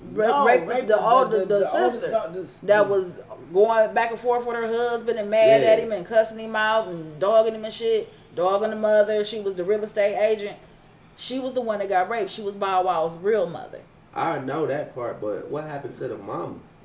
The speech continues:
Speaker 1: The mama,
Speaker 2: She
Speaker 1: she,
Speaker 2: died from
Speaker 1: yeah,
Speaker 2: cancer.
Speaker 1: she died from cancer.
Speaker 3: But
Speaker 1: The, the uncle didn't rape her.
Speaker 3: Oh.
Speaker 1: Her brother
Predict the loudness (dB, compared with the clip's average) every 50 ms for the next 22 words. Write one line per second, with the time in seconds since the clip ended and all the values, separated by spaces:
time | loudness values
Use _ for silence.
0 | -6 -4 -4 -4 -2 -2 0 0 0 0 0 0 0 0 0 0 0 0 0 2
1 | 2 2 2 2 0 -2 -4 -6 -8 -8 -6 -4 -2 -2 -2 -4 -6 -8 -12 -10
2 | -10 -10 -10 -10 -12 -8 -4 -4 -2 -2 -4 -6 -8 -16 -20 -20 -20 -20 -10 -2
3 | -2 -2 -2 -2 -8 -6 -2 -2 0 2 2 0 0 0 2 2 2 2 2 0
4 | 2 2 2 0 -2 -4 -2 -2 -2 -2 -2 -4 0 2 4 4 4 4 2 0
5 | 2 2 4 2 2 0 -2 -6 -8 -10